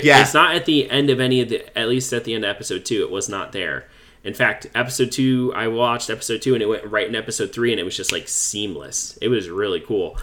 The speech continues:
Speaker 1: I feel
Speaker 2: Uh,
Speaker 1: like they
Speaker 2: but
Speaker 1: did this, uh, just try to, like, hook people in. It's the first
Speaker 2: Mm-hmm.
Speaker 1: episode ever of this series that's been,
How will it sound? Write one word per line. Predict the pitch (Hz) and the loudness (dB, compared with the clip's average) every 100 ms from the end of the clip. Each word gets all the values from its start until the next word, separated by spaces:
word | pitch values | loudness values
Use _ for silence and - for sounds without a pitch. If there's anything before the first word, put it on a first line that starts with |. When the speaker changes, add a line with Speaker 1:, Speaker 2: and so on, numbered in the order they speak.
| - - - - | -8 -12 -8 0
Speaker 1:
I | 190 | 6
feel | 208 | 6
Speaker 2:
Uh, | |
Speaker 1:
like | 247 | 8
they | 202 | 6
Speaker 2:
but | 156 | 8
Speaker 1:
did | 147 | 6
this, | 143 127 - - - | 6 4 2 -4 2
uh, | 135 117 104 - | 4 4 2 0
just | 147 139 - | -2 -2 0
try | 147 | 4
to, | 143 | 6
like, | 131 117 | 6 4
hook | - - - - | 2 2 2 0
people | 160 120 - | -2 -2 0
in. | 180 196 180 | 4 4 4
It's | 165 - | 2 -2
the | - | 6
first | 170 165 - | 6 6 6
Speaker 2:
Mm-hmm. | 165 | 6
Speaker 1:
episode | 165 156 160 139 - | 6 4 4 4 6
ever | 160 156 165 156 | 6 8 6 6
of | 147 143 | 6 4
this | 131 - | 2 0
series | - 170 160 151 | 2 4 4 4
that's | 131 - | 0 0
been, | 127 120 117 | 2 2 2